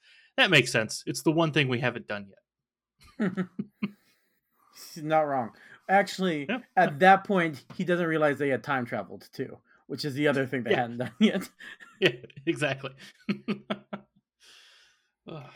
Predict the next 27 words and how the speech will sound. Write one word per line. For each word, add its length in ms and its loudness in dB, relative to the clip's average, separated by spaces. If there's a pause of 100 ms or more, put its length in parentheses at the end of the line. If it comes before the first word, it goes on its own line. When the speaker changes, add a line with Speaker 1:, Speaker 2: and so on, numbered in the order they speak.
(120)
Speaker 2:
He 200 8
says, 420 4
Mac 300 2
says 280 -4
he, 420 0
um, 340 0
Mac 300 2
tries 260 0
to 60 -6
quit, 460 0 (320)
and 560 0
Coulson 280 -4
says 180 -2
he 100 2
already 340 2
quit. 420 -2 (220)
He 100 -6
just 200 -4
didn't 160 -2
quit 160 -2
hard 220 -2
enough. 300 -6 (520)
Um, 320 2 (200)
when 280 2
did 100 -2
he 200 -10
quit? 400 -6